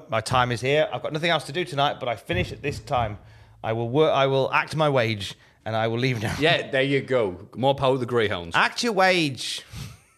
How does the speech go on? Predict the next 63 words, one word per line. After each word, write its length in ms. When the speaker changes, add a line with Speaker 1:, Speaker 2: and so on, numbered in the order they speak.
Speaker 2:
I 60
like, 260
no, 160
I, 240
act 140
your 100
wage 300
is 120
good. 420
Was 160
that 80
Speaker 1:
Phrase, 100
Speaker 2:
deliberate? 300
Speaker 1:
isn't 100
it? 300
No, 200
it, 260
it 40
was. 160
Um, 340
it's 140
a 60
phrase 240
I've 100
heard 140
on 100
TikTok. 400
I 60
didn't, 340
I 80
didn't 260
come 120
up 60
with 40
it 40
myself. 380
Speaker 2:
I 100
like 300
that. 180
Speaker 1:
The 100
Speaker 2:
Act 160
your 80
Speaker 1:
idea, 40
Speaker 2:
wage. 320
Speaker 1:
yeah, 160
act 280
your 80
wage, 400
where 200
it's 200
like 160
if 100
you're 120
in 60
a 60
job 460
that 320
doesn't 260
pay 160
you 160
well, 220
but 120
they, 120